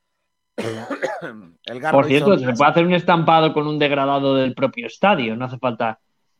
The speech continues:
Speaker 2: que sean las
Speaker 1: Bueno.
Speaker 2: flores, por
Speaker 1: Yo tengo
Speaker 2: ejemplo.
Speaker 1: una camiseta preciosa del, del United, aquella del cuello de Cantona, que se ve Old Trafford.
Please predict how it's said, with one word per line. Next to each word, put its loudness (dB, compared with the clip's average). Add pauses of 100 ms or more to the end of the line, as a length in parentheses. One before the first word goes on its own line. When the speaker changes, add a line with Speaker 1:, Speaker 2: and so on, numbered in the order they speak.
(100)
Speaker 2:
que -6
sean -6
las -6
Speaker 1:
Bueno. -10 (160)
Speaker 2:
flores, -6 (220)
por -6
Speaker 1:
Yo -6
tengo 4
Speaker 2:
ejemplo. -2
Speaker 1:
una -2
camiseta -8
preciosa -4
del, -6 (360)
del -6
United, -4
aquella -4
del -4
cuello -2
de -4
Cantona, -4 (120)
que -18
se -8
ve -2
Old -4
Trafford. -4